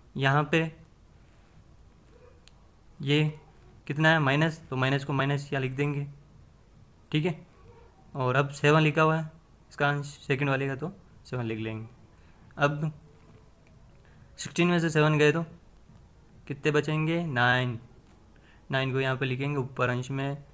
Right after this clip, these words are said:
नीचे सेवनटीन। ये अपना answer आ गया। ठीक है, अब ये इस production को करें, सबके नीचे upon में नाइन है सबका,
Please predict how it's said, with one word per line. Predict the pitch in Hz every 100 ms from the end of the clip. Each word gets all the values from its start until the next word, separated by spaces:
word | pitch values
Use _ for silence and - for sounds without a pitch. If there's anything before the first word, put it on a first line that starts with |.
| - - -
नीचे | 127 131 135
सेवनटीन। | 139 127 123 120 139 127 113 - - - - - - - - - - - - - - - -
ये | 131
अपना | 127 127
answer | 127 123 131
आ | 117
गया। | 110 117 - - - - - - - - - - - - - -
ठीक | 147
है, | 165 156 - - - - - - - - -
अब | 143 151 151 - - - - - - - - -
ये | 135 135 117 - - - -
इस | -
production | 131 131 139
को |
करें, | 127 123
सबके | 131 147 156
नीचे | 143 151 147 - - - 143
upon | 143 139
में | 143
नाइन | 139 139 151
है | 147 143
सबका, | - 131 139